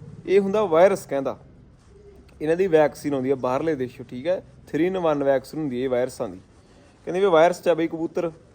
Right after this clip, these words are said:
ਨਾ ਜਿੱਤਣੇ ਤੇ ਨਾ ਉੱਡਣ, ਸਿੱਧਾ ਹੀ ਹਿਸਾਬ ਕਿਤਾਬ ਹੈ। ਤੇ ਨਾ ਹੀ ਤਾਂ ਆਪਣੇ ਉੱਡਦੇ ਤੇ ਨਾ ਹੀ ਜਿੱਤਦੇ ਆ, ਗੱਲਾਂ ਉਹੀ ਬਣੀਆਂ ਪਈਆਂ। ਤੇ ਅੱਜ ਕੱਢੇ ਆ ਤੇ ਅੱਜ ਫੇਰ ਬੰਦ ਕਰ ਦਿਆਂਗੇ। ਹੁਣ ਵੈਕਸੀਨ ਲਿਆ ਕੇ ਲਾਵਾਂਗੇ। ਹੁਣ ਜਿੰਨਾ ਟਾਈਮ ਬਾਹਰੋਂ ਵੈਕਸੀਨ ਨਹੀਂ ਆਉਂਦੀ, ਬਈ ਸਿੱਧਾ ਹਿਸਾਬ ਕਿਤਾਬ ਹੈ।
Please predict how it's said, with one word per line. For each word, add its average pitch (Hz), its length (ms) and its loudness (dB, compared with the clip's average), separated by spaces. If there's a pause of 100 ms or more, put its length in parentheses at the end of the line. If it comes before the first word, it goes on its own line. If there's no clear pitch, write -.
(120)
ਨਾ 151 200 2
ਜਿੱਤਣੇ 160 420 0
ਤੇ 151 80 -2
ਨਾ 151 120 0
ਉੱਡਣ, 120 320 -4 (440)
ਸਿੱਧਾ 143 180 0
ਹੀ 147 60 2
ਹਿਸਾਬ 143 200 0
ਕਿਤਾਬ 131 180 -4
ਹੈ। 127 60 -6
ਤੇ 156 80 -6
ਨਾ 151 140 0
ਹੀ 175 60 0
ਤਾਂ 180 100 2
ਆਪਣੇ 165 200 -2
ਉੱਡਦੇ 143 220 0
ਤੇ 139 80 -6
ਨਾ 139 60 -4
ਹੀ 143 80 -4
ਜਿੱਤਦੇ 120 320 -10
ਆ, 120 40 -12 (140)
ਗੱਲਾਂ 131 200 -2
ਉਹੀ 131 200 -6
ਬਣੀਆਂ 123 280 -10
ਪਈਆਂ। 107 220 -16 (720)
ਤੇ - 100 -16 (120)
ਅੱਜ 170 140 0
ਕੱਢੇ 180 380 2
ਆ 165 160 4 (440)
ਤੇ 160 80 0
ਅੱਜ 151 120 -2
ਫੇਰ 143 220 -6
ਬੰਦ 139 180 -2
ਕਰ 117 180 -6
ਦਿਆਂਗੇ। 120 220 -16 (720)
ਹੁਣ 147 100 -4
ਵੈਕਸੀਨ 147 400 0
ਲਿਆ 156 180 0
ਕੇ 160 160 -6
ਲਾਵਾਂਗੇ। 156 500 -4 (540)
ਹੁਣ 180 80 -4
ਜਿੰਨਾ 165 320 2
ਟਾਈਮ 185 260 2
ਬਾਹਰੋਂ 175 280 4
ਵੈਕਸੀਨ 165 440 2
ਨਹੀਂ 160 120 0
ਆਉਂਦੀ, 151 200 0
ਬਈ 151 140 -2
ਸਿੱਧਾ 151 300 0
ਹਿਸਾਬ 156 300 0
ਕਿਤਾਬ 127 260 -4
ਹੈ। 120 180 -6